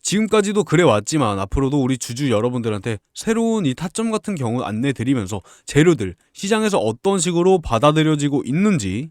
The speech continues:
전체적인 흐름 분석을 해서 알려드릴 것이기 때문에 마지막으로 구독과 좋아요 아직 안 눌러주신 주주 여러분들 한 번씩 부탁드리면서 댓글로 뭐라고 했죠? 댓글로 많은 응원의 메시지나 우리 주주 여러분들이 원하는,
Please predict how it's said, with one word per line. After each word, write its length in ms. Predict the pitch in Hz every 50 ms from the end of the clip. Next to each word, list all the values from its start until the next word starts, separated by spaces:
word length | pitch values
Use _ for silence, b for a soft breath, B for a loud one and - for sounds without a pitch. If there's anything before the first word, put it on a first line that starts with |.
| _ _ _
전체적인 640 | - 139 143 147 175 160 165 180 185 185 190 190
흐름 420 | 175 208 262 220 151 127 139 156 - - - - - _
분석을 380 | - 143 156 160 196 185 190 190
해서 180 | 196 170 190 -
알려드릴 600 | 92 170 165 170 196 208 196 202 208 190 196 -
것이기 340 | - 160 147 139 156 156 156
때문에 440 | - 127 107 104 110 131 135 117 98
마지막으로 680 | 101 95 98 120 131 123 120 131 143 160 180 180 160 _
구독과 580 | - - 147 151 202 170 - - - 90 92 - _ _ _ _ _
좋아요 440 | - - 143 160 185 185 190 185 160
아직 200 | 143 143 147 127
안 120 | 101 107
눌러주신 680 | 113 131 139 147 151 147 139 135 123 147 160 175 170 151
주주 280 | - - 113 120 139 131
여러분들 480 | 110 107 113 117 107 92 90 90 90
한 60 | 101
번씩 220 | 123 143 143 147 -
부탁드리면서 720 | - - - 156 - - 135 160 180 143 101 95 120 104 - B B B B B -
댓글로 320 | 139 127 - 190 185 156
뭐라고 260 | 139 131 139 156 156
했죠? 400 | 147 131 - 180 185 196 202 196 _ _ -
댓글로 340 | - 143 - 196 196 190 147
많은 420 | 117 98 104 127 180 208 196 147
응원의 480 | 82 120 143 190 214 240 247 240 233 190
메시지나 680 | 135 113 104 - 135 113 110 107 123 131 117 82 - _ _ _ _ _ _ -
우리 240 | 127 156 185 180 156
주주 240 | - 131 131 165
여러분들이 520 | 180 180 180 165 170 160 165 185 202 208 202
원하는, 680 | 165 110 95 98 107 131 160 160 151 127 104 95 92